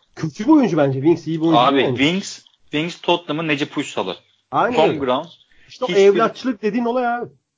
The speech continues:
Speaker 2: Abi hiçbir yani sağdan alıp yani topu aldığı zaman yaz ileri çıkmış sağ beke verdi, ondan alıp ileri çıkmış sol beke verdi. Dikine bir tane pas yok. Sürekli sarı kart görüyor.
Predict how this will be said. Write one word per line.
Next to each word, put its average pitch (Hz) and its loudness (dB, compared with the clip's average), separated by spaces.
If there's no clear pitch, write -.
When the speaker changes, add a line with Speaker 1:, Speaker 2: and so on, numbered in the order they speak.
Speaker 2:
Abi 147 0
hiçbir - -14
yani 139 -2
sağdan 180 -2
alıp 196 -8
yani 135 -8
topu 196 -8
aldığı 190 -4
zaman 170 -10
yaz 190 -6
ileri 180 -6
çıkmış 160 -20
sağ 180 -6
beke 180 -12
verdi, 175 -6
ondan 180 -10
alıp 170 -14
ileri 165 -8
çıkmış - -20
sol 170 -2
beke 156 -2
verdi. 113 -6
Dikine 180 -6
bir 208 -4
tane 156 -4
pas - -8
yok. 101 -10
Sürekli 190 -2
sarı 135 -4
kart 185 -2
görüyor. 180 -4